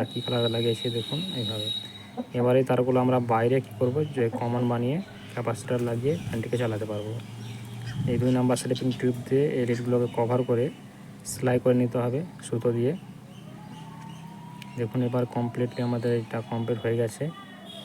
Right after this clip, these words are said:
এখন এটিকে আমরা হাউজিংয়ে ফিট করে দিয়ে আরামসে চালাতে পারি। তো খুব সুন্দরভাবে দেখুন ওয়াইন্ডিংটি কমপ্লিট হয়ে গেছে। আমি আশা করছি আপনাদেরকে ভিডিওটি অবশ্য ভালো লেগেছে। যদি ভিডিওর মধ্যে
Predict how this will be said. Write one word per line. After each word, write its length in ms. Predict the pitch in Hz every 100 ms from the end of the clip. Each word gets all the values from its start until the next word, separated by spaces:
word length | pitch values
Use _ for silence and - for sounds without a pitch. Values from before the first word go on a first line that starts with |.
| -
এখন 140 | - 127
এটিকে 200 | 120 123 123
আমরা 120 | 123 117
হাউজিংয়ে 340 | 117 120 123
ফিট 120 | - -
করে 120 | - 117
দিয়ে 100 | 120 120
আরামসে 300 | 117 113 135 120
চালাতে 260 | 110 107 107
পারি। 160 | 110 117 - - - - - - - - - - - -
তো 80 | 127 117
খুব 100 | 120
সুন্দরভাবে 440 | - 123 131 123 123
দেখুন 160 | 123 123
ওয়াইন্ডিংটি 360 | 120 120 120 123 -
কমপ্লিট 280 | 117 113 117
হয়ে 140 | 113 110
গেছে। 280 | 104 - - 127 - - - - -
আমি 120 | 120 123
আশা 160 | 123 143
করছি 280 | 131 131 - 135
আপনাদেরকে 360 | 120 127 127 127
ভিডিওটি 200 | 117 120 120
অবশ্য 160 | 113 120 110
ভালো 120 | 113 117
লেগেছে। 300 | 117 110 135 147 - - - - - -
যদি 180 | 123 117 127
ভিডিওর 220 | 120 131 131
মধ্যে 160 | 123